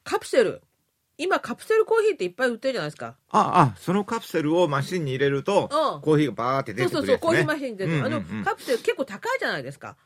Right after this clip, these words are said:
Speaker 2: あれ、いくらなのかな？僕よく飲んでるけど。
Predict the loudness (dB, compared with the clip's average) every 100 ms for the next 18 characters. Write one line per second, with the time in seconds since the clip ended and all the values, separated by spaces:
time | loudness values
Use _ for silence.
0 | _ _ _ -8 -4 -2 -2 -2 0 0
1 | 0 0 -2 -6 -6 -4 -2 -2 -4 -6
2 | -4 -6 -4 -4 -2 -2 -4 -6 -6 -8
3 | -10